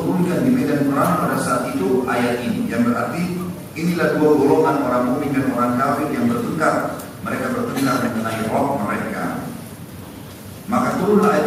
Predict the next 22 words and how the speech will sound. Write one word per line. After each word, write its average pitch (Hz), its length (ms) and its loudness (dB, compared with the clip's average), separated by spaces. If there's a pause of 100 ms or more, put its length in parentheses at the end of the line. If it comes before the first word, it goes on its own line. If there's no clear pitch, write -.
ini 185 80 -2
pada - 220 0 (100)
Hamzah - 320 0
dan 135 160 2
dua 131 240 2
rekannya, 117 720 0
golongan 123 400 0
mukmin, 123 240 2 (480)
dan 117 240 2
Utbah 123 400 0
dan 123 220 4
dua - 180 4
rekannya, 131 400 0
golongan - 380 0
kafir, 120 560 0 (180)
ketika 131 320 -2
mereka 120 320 2
berduel 123 480 2
satu 117 480 0
sama 98 320 -4
yang 95 160 -4
lainnya. 90 440 -4